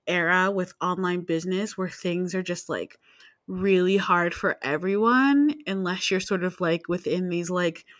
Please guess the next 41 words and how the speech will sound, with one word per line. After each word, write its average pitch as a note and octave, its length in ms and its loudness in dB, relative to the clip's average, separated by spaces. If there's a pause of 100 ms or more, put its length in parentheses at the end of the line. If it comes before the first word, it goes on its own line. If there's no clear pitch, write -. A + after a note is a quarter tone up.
(420)
sort B3 160 -2
of - 180 -2
cliquey, G3 640 -2
like, E3 360 0
systems. C4+ 1080 2 (600)
I A3 80 0
mean, A3 180 4
from A#3 180 2
what C#4 140 6
I've C4+ 180 6
heard G3+ 360 4
and G3 100 2
what G3 120 2
I've F#3+ 120 2
talked F#3+ 300 2
to - 80 -6
everybody, F#3+ 420 0
everybody's A#3 460 0
really G3 420 0
kind G3 320 -4
of, F3 140 -4
like, D3+ 260 -2
feeling F#3+ 760 -6 (840)
the G#3 80 6
heat G3+ 520 -2 (480)
of G3+ 240 -2
being F#3 440 0
sort F#3 220 -2
of, F3 140 -6
like, E3+ 320 -2
B F3 160 -4
two E3 120 -4
B D#3+ 260 -2
or D3 80 -2
trying F3 480 -2
to F#3 80 -8
be F3+ 160 -4
B F3 180 -4
two E3+ 80 -2
B. F3+ 440 -4 (560)
And E3+ 540 0